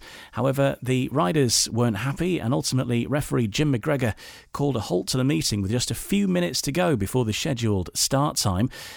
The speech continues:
That leaves Plymouth still needing one point to be mathematically sure of qualification in the, uh, playoff picture in the Championship,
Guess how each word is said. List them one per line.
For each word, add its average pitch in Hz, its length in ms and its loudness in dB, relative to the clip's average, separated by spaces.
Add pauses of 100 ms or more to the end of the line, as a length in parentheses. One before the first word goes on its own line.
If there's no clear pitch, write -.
That 156 200 -2
leaves 143 420 2
Plymouth 143 460 -2
still 185 320 0
needing 160 360 0
one 151 380 0
point 170 380 0 (160)
to 117 100 -4
be 123 180 0
mathematically 131 960 -2
sure 120 520 0 (380)
of 98 200 -6
qualification 117 920 0
in 113 280 0
the, 104 300 2
uh, 98 100 0
playoff 117 560 -2
picture - 460 -4
in 107 160 2
the 95 80 0
Championship, 92 760 -2